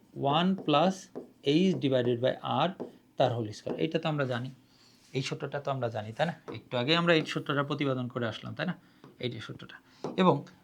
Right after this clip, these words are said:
ওরা দেওয়া আছে কি, ওরা যেহেতু পৃষ্ঠে, আমরা লিখবো যে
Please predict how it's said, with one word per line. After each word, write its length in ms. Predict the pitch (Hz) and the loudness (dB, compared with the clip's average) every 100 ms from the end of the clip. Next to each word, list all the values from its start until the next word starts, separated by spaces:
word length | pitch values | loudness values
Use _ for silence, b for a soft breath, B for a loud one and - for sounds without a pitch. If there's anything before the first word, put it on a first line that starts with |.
| - | 4
ওরা 140 | 170 | 6
দেওয়া 220 | 160 165 175 | 10 12 10
আছে 140 | 196 | 6
কি, 120 | 190 220 - | -2 -4 -4
ওরা 160 | 147 151 156 151 | 2 4 4 2
যেহেতু 240 | 135 143 151 - | 2 2 2 4
পৃষ্ঠে, 320 | 208 - 131 120 | 2 4 0 2
আমরা 140 | 135 | 4
লিখবো 220 | 143 139 | 4 4
যে 120 | 147 | 2